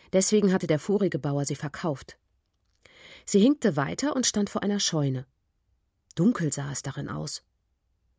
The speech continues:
Sie flatterte hinein und fand dort viele alte Dinge. Eine Armbanduhr, die noch tickte, nahm sie mit. Am Abend lag sie abseits und lauschte auf das Ticken der Uhr, bis sie einschlief. Als sie aufwachte,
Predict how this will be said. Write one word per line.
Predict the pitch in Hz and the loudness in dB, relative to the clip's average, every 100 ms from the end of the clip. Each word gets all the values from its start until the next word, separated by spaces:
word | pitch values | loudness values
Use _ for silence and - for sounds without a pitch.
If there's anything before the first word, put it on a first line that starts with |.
| _ | _
Sie | - 156 | -6 -4
flatterte | - 196 233 220 | 0 0 0 -4
hinein | 160 147 139 190 285 - - _ _ - | -2 -2 -2 -2 -6 -12 -20 _ _ -2
und | 185 | -2
fand | - 277 254 | 0 -2 -2
dort | 226 | -6
viele | - - 277 269 | -6 -2 0 0
alte | 175 170 - | -2 -4 -4
Dinge. | 151 135 135 _ _ _ _ _ _ _ _ | -2 -2 -6 _ _ _ _ _ _ _ _
Eine | - 165 | 0 2
Armbanduhr, | 165 269 196 151 - 190 | 2 2 0 -2 0 -2
die | - 156 | 0 -2
noch | 143 | -4
tickte, | - 208 - 254 | -2 -4 0 0
nahm | 214 196 | 2 0
sie | 196 220 | 0 0
mit. | 147 - _ _ _ _ _ _ _ _ _ _ _ - - | 0 -4 _ _ _ _ _ _ _ _ _ _ _ -18 -2
Am | 151 | -2
Abend | 143 143 240 233 | 2 2 2 0
lag | 147 - | -2 -4
sie | - | -10
abseits | - - - 190 190 - - _ _ - | -10 -6 -4 -2 -4 -8 -18 _ _ -4
und | 156 | 2
lauschte | 151 170 - - | 4 4 2 -2
auf | - | -4
das | 143 - | -6 -6
Ticken | - 220 175 | -6 -2 0
der | 147 - | -2 -2
Uhr, | 180 165 | -2 -2
bis | 160 | -2
sie | - - | 0 0
einschlief. | 143 139 - 151 - _ _ _ _ _ _ _ _ _ _ _ _ _ _ - | -2 -2 -4 -6 -12 _ _ _ _ _ _ _ _ _ _ _ _ _ _ 0
Als | 190 | 2
sie | - | 4
aufwachte, | 160 170 - 214 - 311 | 2 0 0 -4 -2 -4